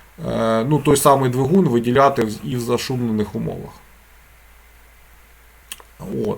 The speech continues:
Але спочатку нам треба дослідити його в таких чистих умовах. От приблизно такий підхід. Е,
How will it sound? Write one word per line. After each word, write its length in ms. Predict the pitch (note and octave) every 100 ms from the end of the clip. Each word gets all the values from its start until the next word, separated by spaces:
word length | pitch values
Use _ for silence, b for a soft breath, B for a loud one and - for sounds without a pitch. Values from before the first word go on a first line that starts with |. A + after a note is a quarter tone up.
| -
Але 220 | A2+ D3+
спочатку 460 | F#3+ - D3+ D#3 B2
нам 180 | B2 B2
треба 280 | B2+ B2 A2+
дослідити 580 | A2 A#2+ A2+ C3 B2
його 260 | G#2+ G#2+ A#2
в 140 | - -
таких 320 | - - -
чистих 420 | G#2 - - -
умовах. 300 | - - - - B B B
От 180 | G3+ G#3+
приблизно 440 | D#3 D3 D#3+ D3 B2
такий 280 | - -
підхід. 460 | B2+ A#2 - - - - _ _ _ _ _ _ _ _ _ _ _ _ _ _ _ _ _ - - B B B B B B -
Е, 480 | A2 G#2+ A2 G#2+